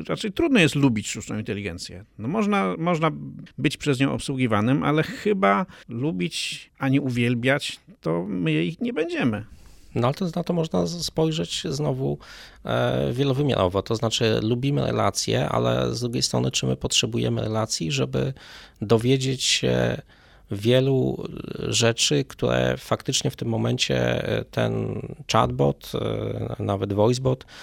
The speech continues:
Speaker 2: jest w stanie nam automatycznie udzielić. To powoduje chociażby, że jeżeli potrzebujemy tej faktycznej relacji z tą, z tą drugą stroną, no to, mm, e, mamy na nią więcej czasu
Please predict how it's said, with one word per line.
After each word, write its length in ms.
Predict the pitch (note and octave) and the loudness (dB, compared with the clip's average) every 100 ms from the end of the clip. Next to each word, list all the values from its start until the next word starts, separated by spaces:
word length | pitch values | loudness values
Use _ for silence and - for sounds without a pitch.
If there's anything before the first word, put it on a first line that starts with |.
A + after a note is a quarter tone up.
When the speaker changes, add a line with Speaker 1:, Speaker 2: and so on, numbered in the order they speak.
| - - | -8 -2
Speaker 2:
jest 160 | A2 | 0
w 60 | - | 0
stanie 600 | - A2+ A2+ A2+ A2+ A2+ - G#2+ | 0 2 2 2 2 0 0 0
nam 280 | A2 A2 - | 0 0 0
automatycznie 640 | A2 A#2 A2 - - - | 0 0 0 -2 -2 -2
udzielić. 400 | G#2 G2 F2 F2+ | 0 0 -2 -4
To 180 | - B2 | 0 -2
powoduje 840 | - B2+ A#2+ B2 G#2+ G2+ G#2 C3+ E3 - - | 2 0 2 2 2 4 4 4 -2 -12 -20
chociażby, 600 | - A#2 - G#2 G#2+ B2 C#3 | -6 -2 2 2 2 0 2
że 420 | A#2 A2+ A2+ B2 - - - - _ - - | 2 4 2 0 -6 -20 -20 -20 _ -20 -2
jeżeli 340 | G#2+ G#2+ B2 A#2+ | 2 4 2 2
potrzebujemy 720 | A#2+ - A2+ A2 A#2 B2+ A#2+ | 0 2 2 4 4 4 2
tej 160 | G#2+ | 0
faktycznej 580 | - G#2+ - - - D#3 | -4 -4 2 4 6 6
relacji 560 | G#2 G2 F#2+ - - C3 | 6 4 0 -4 -8 -12
z 100 | - | -10
tą, 240 | - G2+ - | -2 0 0
z 100 | - | -4
tą 140 | - A2 | -4 -2
drugą 260 | A2 G#2+ | -2 -2
stroną, 320 | - G2+ G2+ | -2 0 2
no 120 | B2 A#2 | 0 0
to, 120 | A#2+ | 0
mm, 140 | A#2+ B2+ A#2 A#2 A#2 | 0 -2 -4 -4 -2
e, 320 | A2+ A#2 A#2 | -2 -2 -2
mamy 320 | A#2 A2 G#2 | 2 4 4
na 120 | B2 | 4
nią 160 | A#2 B2 | 4 4
więcej 260 | C3+ - D#3+ | 2 0 0
czasu 360 | - - - | 2 2 -2